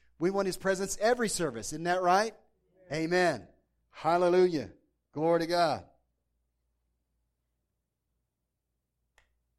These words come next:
Let me top it off with this. You've heard this, many of you have heard this testimony many, many times. And if it's not on the podcast at least once,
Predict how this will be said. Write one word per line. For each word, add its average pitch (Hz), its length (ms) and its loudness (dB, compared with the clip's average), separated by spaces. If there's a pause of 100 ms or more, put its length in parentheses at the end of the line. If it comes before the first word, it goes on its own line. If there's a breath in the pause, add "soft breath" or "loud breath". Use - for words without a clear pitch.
(120)
Let 131 80 -14
me 123 80 -10
top 120 320 -10
it 110 60 -12
off 104 200 -10
with 85 140 -20
this. - 380 -16 (1080)
You've 147 200 -10
heard 196 380 -4
this, - 540 -8 (460)
many 139 160 -10
of 127 80 -12
you 127 80 -14
have - 60 -20
heard 123 200 -14
this 117 160 -14
testimony 113 460 -16
many, 117 240 -14
many 110 180 -16
times. 95 440 -20 (1400)
And 113 160 -16
if 104 100 -18
it's - 140 -14
not 151 180 -6
on 143 100 -8
the 123 80 -12
podcast 117 640 -14
at - 120 -20
least 113 260 -16
once, 110 440 -18